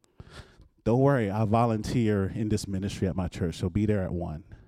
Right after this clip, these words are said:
That's literally what she's saying. It's, it's this idea, "Don't worry, I'll check the box to your little Christianity thing, but just make sure you come through."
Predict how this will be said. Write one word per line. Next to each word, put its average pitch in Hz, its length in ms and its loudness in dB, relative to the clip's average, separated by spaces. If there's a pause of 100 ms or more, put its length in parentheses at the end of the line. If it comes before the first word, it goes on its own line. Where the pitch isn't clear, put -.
(1200)
That's - 260 -12
literally 208 240 -4
what 190 140 -4
she's - 240 -2
saying. 175 360 0
It's, 170 260 -2
it's 175 160 2
this - 240 0
idea, 170 500 2 (340)
"Don't 214 200 6
worry, 165 240 4
I'll 233 180 2
check 196 340 0
the 160 120 6
box 170 400 0
to 165 100 -2
your 151 120 4
little 147 200 6
Christianity 135 800 2
thing, 80 400 0 (1500)
but 113 100 2
just 123 180 0
make 117 220 0
sure - 160 2
you 98 140 2
come 87 240 -4
through." - 260 -6